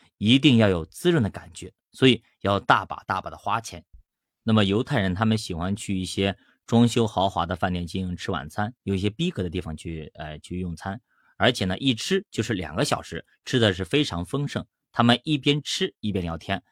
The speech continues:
时不时呢还会开开玩笑，哎，十分惬意，全家人都非常放松，包括朋友聚餐也是一样。对于一个商人来说，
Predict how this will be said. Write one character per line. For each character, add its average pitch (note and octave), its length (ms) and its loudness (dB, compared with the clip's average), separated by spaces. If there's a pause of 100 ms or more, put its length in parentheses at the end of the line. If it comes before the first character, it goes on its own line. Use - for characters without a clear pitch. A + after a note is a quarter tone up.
(220)
时 - 140 -2
不 F3+ 100 4
时 D3+ 140 2
呢 C#3+ 160 6
还 G#2+ 140 4
会 A2+ 100 4
开 A#2 160 -2
开 A#2+ 80 0
玩 G#2 240 0
笑， - 300 -4
哎， E2 200 -6
十 G2 220 -6
分 B2+ 160 -4
惬 - 160 -4
意， F2 180 -6 (160)
全 G2+ 220 -4
家 A2 120 0
人 F#2+ 120 0
都 G2+ 100 -2
非 A#2 120 -6
常 G#2 100 -2
放 G#2+ 180 0
松， D3 320 -4
包 G#2 120 -2
括 F#2+ 80 -4
朋 G2+ 180 -2
友 C3 80 2
聚 A2+ 120 -6
餐 G2 140 -6
也 D#2+ 120 -8
是 - 140 -2
一 G#2 80 0
样。 F2 180 -8 (400)
对 F#3+ 160 8
于 C#3+ 100 10
一 A2+ 120 6
个 C#3+ 80 2
商 G#3+ 280 4
人 D3+ 80 4
来 E2+ 160 -2
说， F2 240 -2